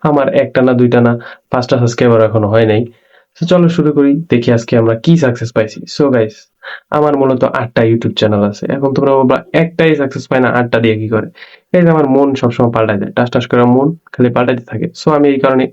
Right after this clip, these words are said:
YouTube চ্যানেলও খুলতে থাকি। এবং আজকে একটা Gmail আইডি খুলে আজকেও একটা YouTube চ্যানেল খুলছি। আমি, সবাই চিন্তা ভাবনা করে যে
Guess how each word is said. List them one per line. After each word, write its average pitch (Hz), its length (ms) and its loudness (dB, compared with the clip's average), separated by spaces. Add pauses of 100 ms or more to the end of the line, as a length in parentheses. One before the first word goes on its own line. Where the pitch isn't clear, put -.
YouTube 143 220 0
চ্যানেলও 120 300 2
খুলতে 113 240 0
থাকি। 110 220 -8 (460)
এবং 190 140 4
আজকে 170 200 0
একটা 151 160 -2
Gmail 127 300 2
আইডি 127 180 2
খুলে 127 160 0
আজকেও 120 300 0
একটা 110 200 -2
YouTube 117 240 0
চ্যানেল 113 240 -2
খুলছি। 120 320 -10 (520)
আমি, 160 380 2 (140)
সবাই 165 360 2
চিন্তা 165 280 4
ভাবনা 143 280 2
করে 123 340 0
যে 139 300 -4